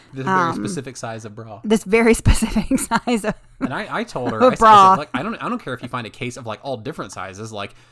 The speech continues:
Speaker 1: take out what you need, and we'll, and we'll sell the rest at a good price
Speaker 2: <laughs> I
Speaker 1: for somebody."
Speaker 2: know. But alas, um, they only have very, uh, I don't wanna say odd sizes because that makes it sound like someone's boob size is odd, but, 'cause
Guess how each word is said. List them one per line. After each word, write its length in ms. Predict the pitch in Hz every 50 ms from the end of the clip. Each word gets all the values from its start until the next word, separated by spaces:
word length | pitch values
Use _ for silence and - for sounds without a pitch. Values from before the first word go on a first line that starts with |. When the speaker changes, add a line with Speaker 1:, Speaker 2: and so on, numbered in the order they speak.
| _ _ -
Speaker 1:
take 220 | - 147 139 -
out 140 | 147 135 131
what 160 | 135 135 123
you 80 | 123 110
need, 180 | 123 339 180
and 100 | - - -
we'll, 120 | 117 - - -
and 160 | 123 117 -
we'll 140 | 113 113 -
sell 240 | - - 139 277
the 80 | 127 113
rest 260 | 107 127 160 - -
at 80 | 117 107
a 40 | 104
good 160 | 110 117 113
price 180 | - 113 131 135
Speaker 2:
<laughs> 0 |
I 120 | 220 214
Speaker 1:
for 100 | - - 233
somebody." 300 | - - 196 - - -
Speaker 2:
know. 140 | 208 - - _ - - - - - - _
But 360 | - 214 208 208 - - - - _ -
alas, 600 | 214 208 208 196 190 175 175 175 - - - - - - - - - - - - - _ -
um, 440 | 196 190 185 180 175 175 170 156 - _ _ _ _
they 160 | - 202 202
only 300 | - 208 202 196 196 190
have 220 | 190 190 185 185
very, 540 | 170 156 190 180 175 180 175 170 180 180 - - _ _ _ _ -
uh, 320 | 208 175 - - - 104 - - _ _ _ _ _ _ _ _ _ _ _ _ _ -
I 100 | 185 208
don't 80 | 240
wanna 100 | 240 220 190
say 180 | - 208 196 -
odd 240 | 208 190 185 190 -
sizes 380 | - 170 170 160 170 170 151
because 220 | - 190 165 180 160
that 120 | 185 170
makes 220 | 180 175 151 -
it 80 | 190 175
sound 180 | - 180 170 165
like 100 | 165 160
someone's 320 | - 190 180 170 165 156 -
boob 260 | _ - 180 170 160
size 240 | - 170 165 165 165
is 100 | 170 - -
odd, 360 | - 170 160 160 156 170 170 - _ _ _ _ _ _ _ _
but, 300 | - 202 175 - - - _ _ - - -
'cause 160 | - 220 180